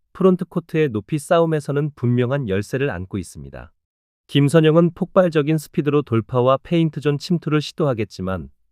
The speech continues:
마레이와 타마요의 수비 압박 앞에서는 마무리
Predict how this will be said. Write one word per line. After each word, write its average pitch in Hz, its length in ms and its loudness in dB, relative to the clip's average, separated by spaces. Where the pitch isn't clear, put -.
마레이와 127 640 4
타마요의 160 520 2
수비 175 320 2
압박 120 260 0
앞에서는 110 580 -4
마무리 113 440 0